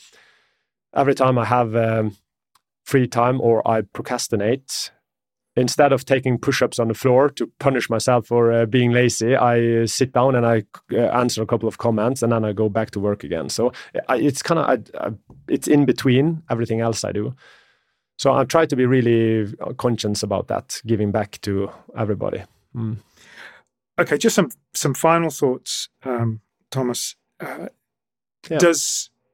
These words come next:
Speaker 2: does video or filmmaking get in the way of a decent ride?
Speaker 1: For many, yes. For me, absolutely not. For me, uh, I would not enjoy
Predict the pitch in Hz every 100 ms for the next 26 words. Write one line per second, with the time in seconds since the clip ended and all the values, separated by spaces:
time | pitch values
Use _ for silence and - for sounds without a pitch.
0 | _ 160 143 120 170 180 165 160 170 123
1 | 107 - 160 143 139 135 127 110 135 -
2 | 131 123 123 123 117 107 117 - 120 110
3 | 98 101 101 _ _ _ _ _ _ _
4 | _ _ _ _ - - 139 151 131 131
5 | 131 120 110 - - 127 127 127 127 139
6 | 131 131 120 117 - 113 110 - - -
7 | _ _ 123 127 131 135 143 - 123 120
8 | 120 120 120 - _ _ - - 131 123
9 | 127 139 135 - 123 110 123 120 117 117